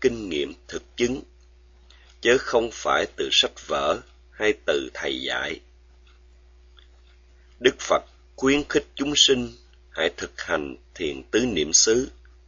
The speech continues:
để hiểu được sự thật. Sư cả khuyến khích hành giả nên niệm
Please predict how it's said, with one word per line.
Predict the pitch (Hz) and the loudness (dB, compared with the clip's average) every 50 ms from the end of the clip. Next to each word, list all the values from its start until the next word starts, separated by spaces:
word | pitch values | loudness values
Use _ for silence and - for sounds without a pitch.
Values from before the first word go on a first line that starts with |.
| - - - - - - - | -20 -20 -20 -20 -16 -2 2
để | 80 87 98 90 | 2 2 2 2
hiểu | 87 73 80 92 120 | -2 -2 -2 -2 -2
được | - 78 76 73 - | -2 -2 -2 -2 0
sự | - - - - 71 67 - | 2 2 2 2 0 -4 -10
thật. | - - - - - - - - - - - - - - - - - - - - - - - - - - - - - - - - | -12 -12 -12 -14 -16 -20 -20 -20 -20 -20 -20 -20 -20 -20 -20 -20 -20 -20 -20 -20 -20 -20 -20 -20 -20 -20 -20 -20 -20 -20 -12 -4
Sư | - - - 135 139 131 127 - - | 0 2 4 4 4 2 0 -2 0
cả | 165 156 170 - - | 2 4 4 4 2
khuyến | - - 135 135 143 139 135 | 2 0 2 2 2 0 -2
khích | - - 147 - - - - _ - - - - - - - - - - - - | 0 0 0 0 -2 -20 -20 _ -20 -20 -20 -20 -20 -20 -20 -20 -20 -20 -18 -6
hành | - 98 95 98 98 90 | -2 0 0 0 0 2
giả | 87 90 92 113 | 2 4 4 4
nên | 135 135 131 127 131 127 113 98 | 2 2 0 0 0 -2 -2 0
niệm | 90 85 85 87 104 | 2 2 2 2 0